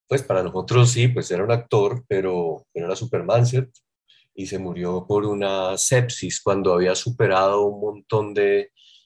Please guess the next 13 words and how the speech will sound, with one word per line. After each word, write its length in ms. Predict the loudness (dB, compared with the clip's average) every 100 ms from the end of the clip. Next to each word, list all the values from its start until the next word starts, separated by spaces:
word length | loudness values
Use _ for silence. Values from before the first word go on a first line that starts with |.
| _
de 100 | -6
problemas 480 | -2 -2 0 0 -2
más 340 | 0 2 2 2
graves. 580 | -2 0 -2 -4 -12 -20
Entonces, 720 | -10 -10 0 0 0 -8 _ -20 _ _
uno, 460 | -8 0 0 0 -2
uno 320 | -8 -8 -10 _ _
piensa, 720 | -2 0 0 -2 0 0 -2 -8 _ _ _
bueno, 400 | 0 2 2 -4 _ _ _
si 320 | -10 -4 0
una, 560 | 0 4 6 6 6 2
un 140 | -8
covid, 720 | -2 2 4 2 0 -4 -4